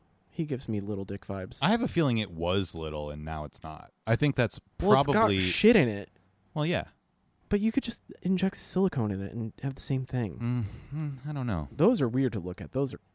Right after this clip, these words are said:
Speaker 1: fucking crazy.
Speaker 2: How do you know that?
Speaker 1: Gays are weird.
Speaker 2: You've seen one in real life?
Speaker 1: I've heard it described on a podcast.
Speaker 2: Okay.
Speaker 1: And, uh, you know, using the picture of imagination, I went, "Oh!"
Speaker 2: Wow. So
Speaker 1: 'Cause they
Speaker 2: what,
Speaker 1: were
Speaker 2: I mean
Speaker 1: very, you know,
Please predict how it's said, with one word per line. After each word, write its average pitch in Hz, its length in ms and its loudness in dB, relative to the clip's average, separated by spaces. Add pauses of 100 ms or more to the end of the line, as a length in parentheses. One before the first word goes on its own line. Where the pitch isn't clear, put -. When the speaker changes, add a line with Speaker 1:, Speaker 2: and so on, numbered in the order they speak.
(240)
Speaker 1:
fucking 107 280 -2
crazy. 110 140 -6
Speaker 2:
How 156 80 4
do 170 100 2
you 156 80 0
know 147 160 2
that? 76 220 -2 (840)
Speaker 1:
Gays 123 240 2
are 110 60 0
weird. 92 340 -8 (540)
Speaker 2:
You've 131 260 6
seen 131 260 4
one 170 160 2
in 120 100 2
real 113 140 0
life? 202 260 -4 (360)
Speaker 1:
I've 147 160 2
heard 156 180 4
it 147 100 -2
described 123 540 0
on 110 120 0
a 104 40 -4
podcast. - 720 -10 (240)
Speaker 2:
Okay. 78 280 -4 (640)
Speaker 1:
And, 123 160 -4 (200)
uh, - 80 -14 (300)
you 143 140 2
know, 131 100 6
using 131 400 2
the 120 60 0
picture 131 380 0
of 113 100 0
imagination, 110 800 -4
I 101 100 -8
went, 98 280 -8
"Oh!" 262 300 12 (300)
Speaker 2:
Wow. 101 640 -2 (260)
So 147 160 10
Speaker 1:
'Cause 135 60 10
they 156 60 10
Speaker 2:
what, 151 80 12
Speaker 1:
were 131 60 6
Speaker 2:
I 143 60 2
mean 147 100 8
Speaker 1:
very, 127 420 8
you 117 140 -6
know, 87 160 -6